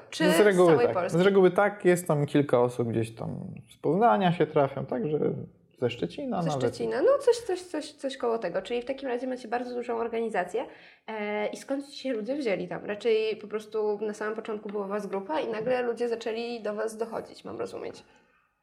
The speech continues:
Speaker 2: Tak.
Speaker 1: W jakiś sposób. I są cały czas? I czy ta liczba wzrasta, czy jakoś się utrzymuje na
Speaker 2: E,
Speaker 1: jakimś
Speaker 2: był,
Speaker 1: poziomie?
Speaker 2: był, dwa tysiące siedemnasty rok to był boom,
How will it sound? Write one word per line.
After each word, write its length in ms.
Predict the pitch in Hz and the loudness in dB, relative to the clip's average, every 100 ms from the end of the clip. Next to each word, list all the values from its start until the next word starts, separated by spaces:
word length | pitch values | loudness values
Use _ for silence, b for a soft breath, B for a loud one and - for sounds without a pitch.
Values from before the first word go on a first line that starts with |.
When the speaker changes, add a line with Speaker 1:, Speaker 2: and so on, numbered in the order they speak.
| _ _ _ | _ _ _
Speaker 2:
Tak. 280 | - - - _ _ | -14 -14 -16 _ _
Speaker 1:
W 40 | |
jakiś 260 | 214 208 220 | -10 -8 -10
sposób. 440 | - - - - - | -10 -10 -10 -12 -12
I 80 | 254 | -2
są 220 | - 311 | 0 0
cały 220 | 269 240 | 2 2
czas? 260 | 269 330 247 | 2 -2 -6
I 60 | |
czy 100 | 254 | -10
ta 160 | 262 247 | -6 -4
liczba 300 | 247 240 262 | -4 -4 -4
wzrasta, 480 | 220 214 202 - 381 | -2 -2 -4 -6 -4
czy 140 | 294 | -2
jakoś 260 | 262 247 - | -2 -2 -2
się 100 | 214 | -2
utrzymuje 360 | - - 170 | -2 0 6
na 180 | 165 165 | 8 8
Speaker 2:
E, 20 | |
Speaker 1:
jakimś 240 | 165 156 151 | 6 4 4
Speaker 2:
był, 140 | 156 170 165 | 6 8 8
Speaker 1:
poziomie? 120 | 156 139 | 8 8
Speaker 2:
był, 520 | 156 156 147 127 104 | 8 8 6 4 2
dwa 280 | 120 139 156 | 2 4 4
tysiące 360 | 156 151 143 143 | 4 4 2 4
siedemnasty 440 | 165 143 139 - | 4 4 2 4
rok 140 | 135 | 4
to 120 | - 120 | 4 4
był 160 | 110 | 4
boom, 300 | 123 165 190 | 6 6 4